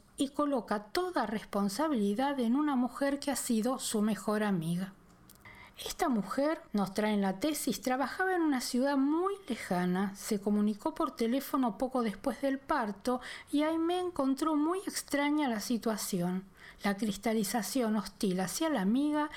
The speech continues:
se inicia en ese momento. Cuando Lacan dice la cristalización hostil hacia la amiga, indica que com-, que fue el comienzo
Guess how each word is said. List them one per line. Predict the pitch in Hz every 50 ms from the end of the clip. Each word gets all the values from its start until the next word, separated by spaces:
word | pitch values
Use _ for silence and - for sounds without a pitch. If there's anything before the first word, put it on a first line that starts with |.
| - - -
se | - - - 320
inicia | 302 294 269 277 269 254 - - 285 262
en | 233 226
ese | 226 214 - - 226
momento. | 208 208 202 196 185 175 175 175 175 175 170 170 - 196 196 - - - - - - - - - - - - - - - - - - -
Cuando | 233 240 240 247 254
Lacan | 262 262 262 262 330 339 330
dice | 320 294 - - - 208
la | 202 202
cristalización | 196 - 220 190 - - 214 208 214 202 180 - 233 202 - - 269 247 233 233
hostil | 202 - - - 240 208 175 185
hacia | 185 - - 294 294
la | 269 226
amiga, | 196 202 226 262 285 294 277 240 202 196 202 196 - - - - - - - - - - -
indica | 277 277 294 277 294 269 254 - - 269 269
que | 262 - 233
com-, | 220 - - 233 233 233 247 240 - -
que | - 240 226 233 277 - - - - - - -
fue | - - - 277
el | 285 277
comienzo | - - 277 277 302 339 320 262 226 226 208 - - - 262 277 285